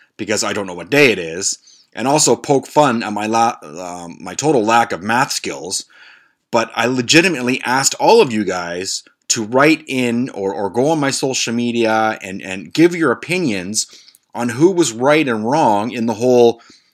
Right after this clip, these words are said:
feeding spicy suicide food to homeless crackheads, and I got three responses. I got two that were for me, yay, and I got one that was not. And that one person said almost word for word what my wife said,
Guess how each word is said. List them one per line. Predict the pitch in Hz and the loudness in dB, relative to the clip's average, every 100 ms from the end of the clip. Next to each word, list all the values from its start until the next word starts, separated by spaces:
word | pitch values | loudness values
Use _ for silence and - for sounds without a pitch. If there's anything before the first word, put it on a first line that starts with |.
| _ | _
feeding | - 160 151 143 | -2 0 2 0
spicy | - 127 127 117 | 2 2 2 0
suicide | 98 180 190 - 113 107 - | 0 2 4 4 2 0 -2
food | 113 107 | -6 -4
to | 101 | -4
homeless | 131 143 120 - | -2 0 0 0
crackheads, | 175 190 113 90 95 98 - - - _ _ _ 123 | 2 2 0 -6 -4 -4 -6 -12 -20 _ _ _ -6
and | 135 | -2
I | 139 | 0
got | 151 - | 0 -2
three | 156 202 208 | -4 -2 0
responses. | 190 139 101 - - - - _ _ _ _ _ - | 2 2 0 -2 -2 -2 -2 _ _ _ _ _ -14
I | 95 | -10
got | 90 85 | -8 -6
two | - 175 185 160 | -2 2 4 4
that | 117 | 4
were | 110 | -2
for | - | -2
me, | 127 151 165 220 - - | 2 2 2 -2 -8 -2
yay, | 208 208 196 185 160 151 131 120 _ _ _ _ _ - | 2 4 2 2 0 -2 -8 -14 _ _ _ _ _ -6
and | 110 | -4
I | |
got | 104 107 | -2 -2
one | 107 107 | -2 -2
that | 110 | -2
was | 120 | -4
not. | 117 - - - - _ _ _ _ - | -4 -6 -8 -12 -12 _ _ _ _ -8
And | 107 | -4
that | 117 120 | -2 -2
one | 123 | -4
person | 117 139 135 143 | 0 -2 0 -2
said | - 135 92 | 0 0 0
almost | 131 139 127 | -2 0 -2
word | 123 175 202 | 2 4 4
for | - 170 | 2 -2
word | 139 143 139 113 | 2 4 4 2
what | 107 | -4
my | 110 101 | -4 -6
wife | 143 214 233 | 0 0 0
said, | - - 92 90 | -2 -2 -4 -6